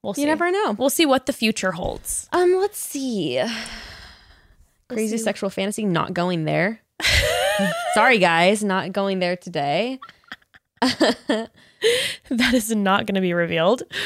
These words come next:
Speaker 2: Um, oh, so someone asked, "Have you ever not aired an interview?"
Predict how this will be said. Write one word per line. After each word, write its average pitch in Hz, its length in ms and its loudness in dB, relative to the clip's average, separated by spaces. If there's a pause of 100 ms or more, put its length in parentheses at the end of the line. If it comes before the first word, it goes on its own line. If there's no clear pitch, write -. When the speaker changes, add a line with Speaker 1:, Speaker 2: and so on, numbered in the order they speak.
(240)
Speaker 2:
Um, 233 640 -10 (420)
oh, 392 440 4
so - 180 2
someone 320 300 4
asked, 320 180 2
"Have 254 100 -2
you 269 80 2
ever 233 200 2
not 214 260 2
aired 202 260 2
an 196 100 0
interview?" 185 560 2